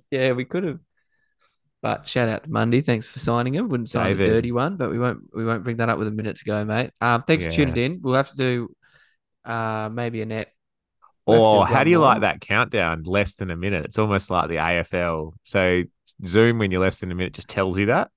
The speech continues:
Speaker 2: So <laughs> it won't give you a countdown. Anyway, jerks. It was like when the A F L used to do the five-minute warning. It would go, "Phew," in the top corner. Yeah. All right. We'll
Speaker 1: The
Speaker 2: talk to you
Speaker 1: whole
Speaker 2: guys
Speaker 1: effort.
Speaker 2: soon.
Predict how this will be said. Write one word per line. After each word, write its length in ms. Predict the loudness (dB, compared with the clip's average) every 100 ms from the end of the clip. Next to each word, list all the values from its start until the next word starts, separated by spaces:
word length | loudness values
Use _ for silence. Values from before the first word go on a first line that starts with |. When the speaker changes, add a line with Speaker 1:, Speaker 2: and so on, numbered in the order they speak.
| _
Speaker 2:
So 380 | -4 0 0 -2 -4
<laughs> 680 | -6 _ _ -8 -8 -10
it 100 | -8
won't 260 | 0 0 2
give 120 | 0
you 120 | 2
a 60 | 0
countdown. 600 | 0 -2 -2 -2 -4 -6 -16 _ _ _ _ _ -10
Anyway, 380 | -6 -4 -4
jerks. 380 | -4 -2 -2 -2
It 20 |
was 120 | -2 0
like 180 | 2
when 100 | 0
the 80 | -2
A 120 | 0 -2
F 160 | -2
L 60 | -4
used 220 | -4 -6
to 60 | -4
do 200 | 0 -2
the 80 | -4
five-minute 560 | -2 0 0 -2 -4
warning. 400 | -2 -2 -2 -4
It 40 | -8
would 80 | -6
go, 140 | -6 -6
"Phew," 360 | 0 0 0 -6 _ _ -16
in 100 | -16
the 60 |
top 220 | -8 -8 -4
corner. 400 | -2 -2 -4 -10 _ _ -14
Yeah. 320 | -10 -8 -10 -12 _ _ _ _ _ _ -20 2
All 80 | 6
right. 200 | 8 8
We'll 160 | 6
Speaker 1:
The 100 | 6
Speaker 2:
talk 80 | 6
to 40 | 6
you 40 | 8
Speaker 1:
whole 60 |
Speaker 2:
guys 220 | 8 6
Speaker 1:
effort. 80 | 6
Speaker 2:
soon. 460 | 6 6 4 0